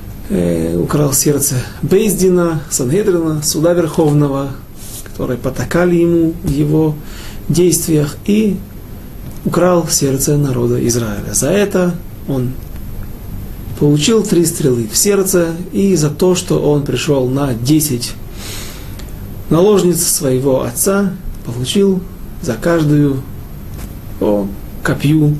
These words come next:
в свое сердце и в свое тело. Э, говорят также наши мудрецы, что есть семь различных во-, видов воров.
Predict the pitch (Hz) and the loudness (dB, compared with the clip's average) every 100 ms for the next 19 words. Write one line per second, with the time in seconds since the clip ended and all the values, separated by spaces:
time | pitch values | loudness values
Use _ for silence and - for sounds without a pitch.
0 | - - - 131 123 127 123 - - - | -4 -8 -6 -2 0 0 -2 -8 -6 0
1 | 151 143 - - - 143 123 127 127 - | 0 0 -2 -2 -2 0 0 0 -4 -4
2 | - - - - - - - - - - | -2 -2 -4 -6 -8 -8 -8 -8 -8 -8
3 | - - - - - - - 165 135 127 | -8 -8 -8 -8 -8 -8 -2 0 2 2
4 | 123 120 131 131 - - - 143 131 127 | 2 2 2 0 -2 -6 -4 0 2 2
5 | 123 123 - 127 131 139 120 117 - - | 0 0 -2 0 0 0 2 0 0 0
6 | 147 147 131 - - 180 165 147 - - | 2 2 2 -2 0 2 2 2 -2 -10
7 | 147 - - 143 131 135 156 - 151 - | -10 -10 -4 -2 0 2 0 2 0 -2
8 | - 131 135 - 135 147 202 170 143 - | -4 -2 -2 -2 2 4 4 4 2 -2
9 | - 139 151 156 113 | -2 0 4 4 2